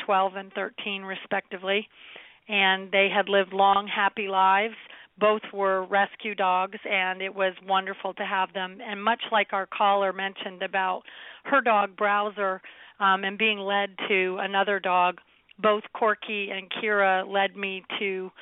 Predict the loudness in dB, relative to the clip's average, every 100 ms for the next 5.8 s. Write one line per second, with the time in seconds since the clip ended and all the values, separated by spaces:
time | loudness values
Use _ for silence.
0 | -20 -20 -20 -20 _ _ -2 0 2 2
1 | 2 0 -8 -6 -2 0 0 -4 -12 -12
2 | -8 -8 -10 -18 _ -20 -16 0 4 4
3 | 2 -4 -4 -6 -8 -10 -10 -10 -10 -14
4 | -20 -18 -14 -14 -2 2 4 6 4 2
5 | 2 2 2 0 4 4 4 2